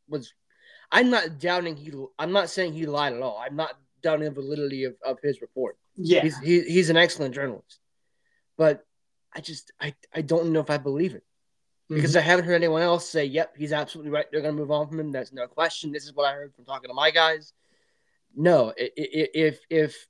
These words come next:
Speaker 1: if your guys are like, "Well, let's see,"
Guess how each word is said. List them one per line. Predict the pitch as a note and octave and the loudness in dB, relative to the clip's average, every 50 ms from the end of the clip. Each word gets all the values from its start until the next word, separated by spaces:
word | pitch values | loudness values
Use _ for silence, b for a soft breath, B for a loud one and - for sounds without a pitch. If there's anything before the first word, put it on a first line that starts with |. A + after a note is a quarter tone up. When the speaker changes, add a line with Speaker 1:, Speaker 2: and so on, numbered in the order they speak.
| _ _ - | _ _ -4
Speaker 1:
if | D#3 D#3 D3 - - C#3+ | -2 -2 -2 -4 -6 -2
your | D3 E3 E3 F3 | 2 4 4 6
guys | F3 D#3+ D#3 D#3 D#3+ D#3+ D#3+ D#3 D3+ C3+ | 6 4 4 4 4 4 2 0 -2 -4
are | D3 D3 | -4 -4
like, | C#3+ C#3 C3 B2+ A#2+ | -4 -4 -6 -6 -6
"Well, | C3+ C#3+ D3+ D3+ D3+ D3+ C#3+ C3+ _ _ _ _ _ _ _ _ _ _ _ _ _ _ _ _ _ _ _ _ _ _ - | -6 -4 -2 -2 -2 -2 -4 -8 _ _ _ _ _ _ _ _ _ _ _ _ _ _ _ _ _ _ _ _ _ _ -20
let's | D3+ - - | -20 -16 -14
see," | - - G#3+ C4+ C4 A3+ G#3 G3+ G3 F#3 | -10 -4 -2 2 2 2 2 2 0 -4